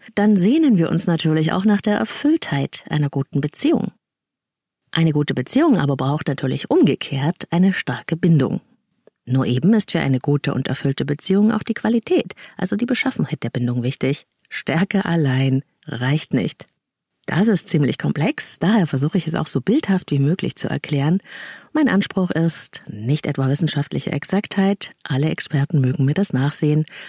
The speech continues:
Mir geht's darum, Zusammenhänge runterzubrechen und ganz allgemeinverständlich zu machen, damit sie erlebbar und erfahrbar werden. Was ist also Bindung und was ist Beziehung? Bindung bezieht sich auf eine tiefe Verbundenheit und ein Zugehörigkeitsgefühl.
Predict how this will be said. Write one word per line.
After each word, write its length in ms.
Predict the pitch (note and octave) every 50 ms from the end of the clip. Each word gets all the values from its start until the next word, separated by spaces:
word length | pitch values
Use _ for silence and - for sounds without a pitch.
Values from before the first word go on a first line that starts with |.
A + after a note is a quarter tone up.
| - _ _
Mir 180 | - B2 C#3 D#3
geht's 200 | - G#3+ - -
darum, 400 | - A3+ G3+ F3 E3+ F3+ F#3 F#3 - _ _ -
Zusammenhänge 580 | - C#3 B2 C#3+ D3+ E3+ F#3+ F3+ E3 D#3 C#3
runterzubrechen 880 | B2+ C3 D#3 G3 A#3+ A3 - - F#3 D#3+ D#3 C#3 C#3 - - D#3 D3 -
und 380 | - - E3+ D#3+ D3+ - -
ganz 220 | - E3 E3 E3 -
allgemeinverständlich 880 | F3+ F#3+ A3 G#3+ A3+ D4+ F4 - E3+ - - C#3 C#3 C#3 C#3 - -
zu 100 | - D3+
machen, 400 | D3+ D3+ D3+ - - C#3+ C#3 D3
damit 300 | - C#3+ C#3+ C#3+ C#3+ -
sie 100 | - D3+
erlebbar 640 | - D3 D3+ C#3+ C3 B2+ - - C3+ D3+ G#3+ C#4+ E4+
und 340 | - A3+ B3+ C#4 - - - _ -
erfahrbar 560 | C4 C4+ - - C3 A#2+ - - A#2+ A#2+ B2
werden. 400 | B2 B2 A#2+ B2 - B2 C3 - _ _ _ _ _ _ _ _ _ _ _ _ _ _ _ _ _ -
Was 160 | B3+ E4 -
ist 160 | F#4 - -
also 200 | E3 D#3 C#3+ C3+
Bindung 540 | - D3+ D3+ D#3+ D#3+ C#3+ C3+ B2+ B2+ B2+ B2+
und 160 | B2+ B2+ C3
was 160 | C3 C3+ C3+
ist 160 | F#3 G#3+ -
Beziehung? 640 | - C#4 - - - D3+ C#3 C3 B2 B2 C3 C#3 D3+ - _ _ _ _ _ _ _ _
Bindung 480 | - D#3 F#3+ G#3+ F#3+ C#3 C#3+ E3+ G#3+ A3
bezieht 320 | G3+ F#3+ - - B3 B3
sich 180 | - A#3 G#3 G#3
auf 80 | F#3+ -
eine 180 | F3+ E3+ D3
tiefe 460 | - _ - C4 D4 D#4+ - - G#3+
Verbundenheit 920 | F#3+ - C3+ B2+ - C3+ D#3+ G#3 B3 - B3+ A#3 G#3 G#3 G#3 G3+ G3+ - G3
und 100 | G3 -
ein 140 | G3 G#3+ A3
Zugehörigkeitsgefühl. 1300 | - - F#4 - G3 D3 C#3+ C3 - B2+ - - - B2 C3 - - - C#3 - - C3 A#2+ - -